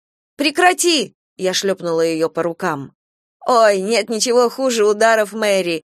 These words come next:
Не понимаю, как у такой малышки может быть настолько тяжёлая рука». Я засмеялась, а потом оскалила зубы и встала в боевую стойку, угрожая ей новой расправой.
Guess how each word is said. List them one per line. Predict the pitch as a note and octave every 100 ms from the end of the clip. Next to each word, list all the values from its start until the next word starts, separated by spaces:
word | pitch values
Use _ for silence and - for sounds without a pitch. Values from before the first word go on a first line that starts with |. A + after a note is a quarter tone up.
| _ -
Не | B3+
понимаю, | D4+ D#4 D#4 C4 G3
как | B3+ B3+
у |
такой | A#3 A3+ A#3+
малышки | A3+ A3+ C#4 C#4 A#3
может | G#3+ A3 G#3
быть | G#3+
настолько | G#3+ G#3+ A#3 A#3 G3+
тяжёлая | G3 F#3+ G3+ G3 F#3+
рука». | F#3+ F#3+ F#3+ D#3 C#3 _ _ _ _ _ _
Я | A3+ B3
засмеялась, | A#3 G#3 A3 A3 B3 G3+ F3
а |
потом | F3+ F3+ G3
оскалила | F#3 - G3+ F#3+ F#3 F#3
зубы | F3 A#3 F3 D#3+
и |
встала | - G3 F#3 E3
в |
боевую | D#3+ F3+ F3 G3 F#3+
стойку, | - A#3 G3+ - D3 B2 -
угрожая | D3+ E3 D#3+ F3+ F3
ей | D3+ E3
новой | E3+ E3+ D#3+
расправой. | E3 E3 - F3+ D3 C#3+ -